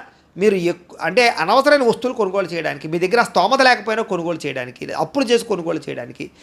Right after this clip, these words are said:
తక్కువ ఖరీదు వస్తువులు ఎక్కువ ఖరీదు కొనుగోలు చేయడానికి ప్రయత్నం చేసి ఇబ్బందులు పడిపోతారు. కాబట్టి మీ, మీకు ఆ స్టామినా ఉందా, అవసరమా లేదా, దానివల్ల మీకు ప్రయోజనం ఉందా లేదా అనేది ఒకటి పది సార్లు ఆలోచించుకోవడం, లేదా భూములు, స్థిరాస్తులు కొనేటప్పుడు ఒకసారి ఎంక్వైరీలు చేసుకోవడం, రిజిస్ట్రేషన్ విషయంలో జాగ్రత్త తీసుకోవడం,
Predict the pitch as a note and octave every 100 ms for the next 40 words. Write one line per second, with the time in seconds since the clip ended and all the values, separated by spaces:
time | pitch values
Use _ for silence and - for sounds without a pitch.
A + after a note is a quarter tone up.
0 | - - - A3+ A#3 C#4 C#4 B3+ B3+ A#3
1 | A#3 A3+ G3+ G#3+ G3 F#3+ G3 E3+ E3 D#3
2 | D#3 D3+ D#3 D3+ C#3+ C#3+ E3+ C#3 B2 C3+
3 | C3 D#3+ F3 A#3+ A#3 D#3 C3+ C3 A#2+ -
4 | _ _ E3+ G3+ G3 F3 E3+ D#3 D#3+ D#3
5 | C3 - C3+ D#3+ G3+ F#3+ D#3+ G3+ A#3 -
6 | _ _ _ C#3 C#3+ E3+ G3 G#3 A#3+ E3
7 | F3+ G#3 G#3+ D3 D#3+ E3 F3+ G3 - D3
8 | D#3+ F#3 F#3+ F3 F3+ E3 E3+ F#3 F#3+ E3+
9 | F3 E3+ F3 D#3 C#3 C#3+ D#3+ - F3+ A#3+
10 | _ _ - F#3 B3 C4 - D#3 G#3+ A#3+
11 | A#3 G3 G3 G#3 G#3 G3 G3 G3+ F#3+ D3+
12 | C#3 _ _ - D#3+ E3+ F#3 C#3 C#3 F#3+
13 | G3 F#3 F#3+ - G#3 G#3+ E3 F#3+ G3 F#3+
14 | G3 F3+ F#3+ F3+ D3 C#3+ E3+ F3 F3+ F#3
15 | F#3+ A3+